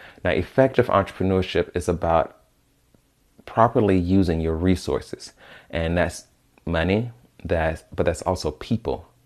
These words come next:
okay? So you have to get to the place, if you wanna grow in your business, how do you vet people, right? How do you find them? And then you have to be willing to bring them on fast and then validate them or vet them and then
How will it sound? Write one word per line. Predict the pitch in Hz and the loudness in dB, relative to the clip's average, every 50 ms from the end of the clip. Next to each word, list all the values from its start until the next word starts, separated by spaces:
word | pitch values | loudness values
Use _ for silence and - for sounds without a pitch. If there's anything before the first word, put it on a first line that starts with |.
| _ _ _ - | _ _ _ -6
okay? | - 82 80 87 92 - | -4 -4 -4 -4 -6 -8
So | - - | -4 -2
you | 98 90 95 117 131 | -2 2 2 2 4
have | 139 135 131 - | 4 2 2 2
to | 104 | 2
get | 95 98 98 - | 2 2 0 0
to | - 104 | 0 -2
the | 90 | -2
place, | - - - 87 85 80 82 - - | -4 0 0 0 0 0 -4 -4 0
if | - 98 95 - | 0 0 2 4
you | 107 113 | 4 4
wanna | 113 110 104 98 | 4 4 4 2
grow | 90 82 78 90 87 98 95 95 - | 2 0 0 0 4 6 6 6 4
in | - 90 87 | 2 0 -2
your | 85 80 | -2 -2
business, | 76 76 87 85 85 - - - 73 - - - - - - - - - - - | -2 -2 -2 -2 -2 -2 -6 -10 -10 -12 -14 -18 -20 -20 -20 -20 -20 -20 -20 -16
how | - - - 101 107 | -10 2 6 6 8
do | 117 131 | 8 6
you | 127 117 113 120 117 110 - - | 4 4 4 4 2 2 0 -2
vet | 90 85 85 90 95 90 - - - - _ _ _ _ _ _ _ _ - | -6 -6 0 2 2 2 2 -2 -8 -16 _ _ _ _ _ _ _ _ -18
people, | - - 120 113 - - - - - - _ _ _ _ _ _ _ _ _ _ _ | -2 -2 -2 -2 0 -6 -8 -8 -10 -18 _ _ _ _ _ _ _ _ _ _ _
right? | 82 82 78 80 87 90 - - - _ _ _ _ | -4 -4 -2 0 0 -2 -2 -4 -10 _ _ _ _
How | _ - - 87 | _ -2 0 2
do | 98 104 | 4 4
you | 104 101 95 | 4 2 0
find | - - 101 98 92 | 2 4 4 4 4
them? | 85 64 | 2 0
And | 78 92 95 | 0 0 2
then | 95 98 | 2 4
you | 104 | 4
have | 104 101 101 | 4 4 4
to | 95 82 - - | 2 -2 -4 -4
be | - 98 95 | 0 0 2
willing | 92 98 98 95 92 | 4 4 4 4 4
to | 90 | 2
bring | 85 78 95 101 110 | 2 2 2 4 4
them | 117 113 104 | 4 6 6
on | 104 107 107 | 4 4 4
fast | - - 110 107 104 92 82 78 80 90 - - - _ _ - - - _ _ _ | 4 4 4 6 6 4 2 0 -2 -4 -10 -16 -20 _ _ -20 -20 -20 _ _ _
and | - 87 90 90 | -2 0 0 2
then | 85 82 82 - - _ _ 87 | 2 0 -2 -4 -8 _ _ -2
validate | 82 87 101 101 110 113 98 85 85 80 78 - | 4 8 8 10 10 10 8 6 4 2 0 -2
them | - 73 76 78 80 - - - | -4 -4 -4 -4 -8 -10 -6 -6
or | 85 82 | -6 2
vet | 78 104 104 107 - - | 6 6 6 6 4 0
them | 76 73 78 - - _ - | -4 -6 -6 -8 -12 _ -6
and | 87 85 87 | -4 -2 0
then | 85 87 85 85 85 82 80 80 82 82 - | 0 0 0 0 -2 -2 -2 -4 -4 -6 -8